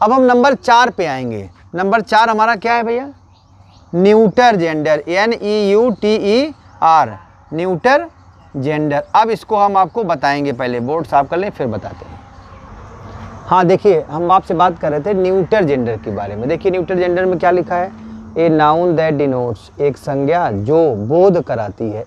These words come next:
"a thing", एक वस्तु का, और "that is neither male", जो ना तो क्या है? पुरुष है,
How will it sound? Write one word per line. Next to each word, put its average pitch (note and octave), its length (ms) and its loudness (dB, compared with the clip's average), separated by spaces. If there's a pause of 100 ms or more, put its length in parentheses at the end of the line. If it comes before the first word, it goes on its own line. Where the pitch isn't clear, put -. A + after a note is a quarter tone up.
(120)
"a F#3+ 120 4
thing", G3+ 360 0
एक E3 180 2
वस्तु B2 340 -4
का, G2 200 -10 (500)
और F#3 80 4
"that F#3+ 240 2
is A3 220 2
neither F3 520 0 (340)
male", B2 240 -6 (920)
जो B3+ 360 2 (400)
ना D#3+ 180 -2
तो F#3 160 -6
क्या F#3+ 200 0
है? G3+ 220 -4 (960)
पुरुष F3+ 340 4
है, F#3+ 160 -6